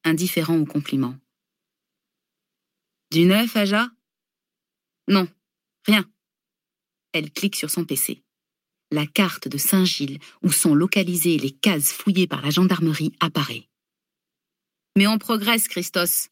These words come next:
On va le serrer. Quartier carrosse. Ils ne sont que deux, des stagiaires. Si tu pouvais aller les appuyer. La canette de Christos roule dans la poubelle. Christos s'étire. Je me barre, Aja. Je rentre chez moi. Aja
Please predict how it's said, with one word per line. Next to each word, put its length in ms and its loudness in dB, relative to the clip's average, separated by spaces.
On 100 0
va 120 2
le 80 2
serrer. 400 -2
Quartier 360 -2
carrosse. 500 -4
Ils 140 2
ne 40 2
sont 200 0
que 120 -4
deux, 340 0
des 160 2
stagiaires. 640 -2
Si 160 -12
tu 140 -6
pouvais 300 0
aller 220 2
les 140 0
appuyer. 520 -2
La 120 0
canette 340 0
de 80 -4
Christos 640 -8
roule 280 0
dans 100 -2
la 140 -2
poubelle. 500 -12
Christos 640 -4
s'étire. 680 -6
Je 140 2
me 140 6
barre, 440 0
Aja. 440 -8
Je 100 -8
rentre 220 0
chez 180 0
moi. 340 -2
Aja 380 -2